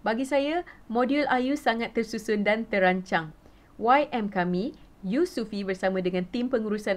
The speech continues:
Ayu telah pun meneliti setiap aspek yang kami lalui dalam setiap cabaran. Dan saya juga terhutang budi kepada Ayu kerana pada tahun lepas saya menyertai satu pertandingan anjuran J P N Perak.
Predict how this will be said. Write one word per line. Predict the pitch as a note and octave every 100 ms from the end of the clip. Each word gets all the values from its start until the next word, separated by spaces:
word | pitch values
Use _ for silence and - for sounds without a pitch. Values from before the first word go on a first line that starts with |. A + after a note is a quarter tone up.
| -
Ayu | F#3+ G3+
telah | G#3+ G#3 G#3+ G#3
pun | A3+ A3
meneliti | G#3 G#3 C#4+ - C4
setiap | C4 A#3+ - D4 -
aspek | C4+ - - A3 G3
yang | F#3+
kami | G#3 G#3 G#3+ A3 A3 - - -
lalui | - G3 G#3 G#3 G#3 G#3 D3+ -
dalam | - F3 F3 F3
setiap | - G#3 - G3+
cabaran. | - F#3 F3 F3 F3 D#3 D#3 - - - - - - - - - - - - G#3
Dan | G3+ G3+
saya | G3+ A#3+
juga | C4 C4 C#4
terhutang | C#4 A#3+ B3 C4+ A#3+
budi | A3+ A#3+
kepada | G#3+ G#3+ G#3
Ayu | G#3+ G#3+ G#3+
kerana | C4+ A3 F#3+ F#3
pada | G#3+ C4+
tahun | C4+ A#3+ A3 G#3+
lepas | G#3 - G#3+
saya | C#4 - G3+ G#3+
menyertai | G#3+ G#3 G3+ - G3+
satu | C4+ C#4 D#4
pertandingan | C#4 B3+ A#3 A3+ A3+ A3+
anjuran | F#3+ F#3 G3 G3+
J | F#3+
P | F#3+ G3 -
N | F3
Perak. | F3+ F3 F#3+